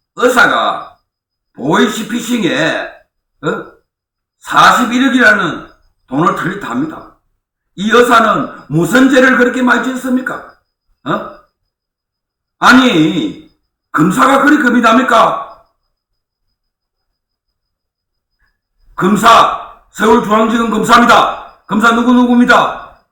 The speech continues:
그 전화해봐야 다 그 사람들이 전화를 갖다가 다 플라시 시켜놨기 때문에 정확하게 중앙 여지검의 검사, 검사들한테 그 전화 가는 게 아닙니다.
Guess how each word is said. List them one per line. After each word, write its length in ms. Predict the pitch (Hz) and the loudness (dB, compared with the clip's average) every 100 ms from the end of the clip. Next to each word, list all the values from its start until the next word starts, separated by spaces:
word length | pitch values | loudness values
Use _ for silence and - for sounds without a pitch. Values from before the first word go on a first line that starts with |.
| _ _ _ _ _ _ _ _ - | _ _ _ _ _ _ _ _ 0
그 220 | 285 277 | 2 4
전화해봐야 720 | 240 254 269 254 262 - - | 4 4 4 4 4 4 2
다 360 | - 214 247 247 | 2 4 4 2
그 100 | 247 | 2
사람들이 800 | 254 254 254 254 180 - - - | 2 4 2 0 -2 -8 -16 -6
전화를 440 | 196 262 262 240 | 2 4 6 4
갖다가 360 | 220 226 226 190 | 2 0 0 2
다 180 | 214 | 0
플라시 300 | - 262 240 | 0 -2 -2
시켜놨기 340 | 208 208 208 185 | -6 -4 -4 -4
때문에 640 | 202 190 226 214 - - - _ _ _ _ _ _ _ _ _ _ | -10 -8 -4 -2 -4 -8 -18 _ _ _ _ _ _ _ _ _ _
정확하게 680 | 170 208 254 269 262 247 - | -2 2 4 4 4 2 0
중앙 560 | 185 220 240 170 160 - | 0 0 0 -4 -8 -4
여지검의 680 | 147 190 226 247 240 170 | -4 -2 -2 0 0 0
검사, 400 | 156 180 - 190 165 180 | -2 -4 -4 -6 -8 -6
검사들한테 560 | 165 190 220 247 - | -6 -4 -4 -4 -6
그 180 | - 202 | -8 -8
전화 200 | 160 165 | -8 -8
가는 260 | 170 254 240 | -2 -2 -2
게 80 | - | -6
아닙니다. 720 | 127 175 247 254 - - | -6 -6 -4 -6 -8 -14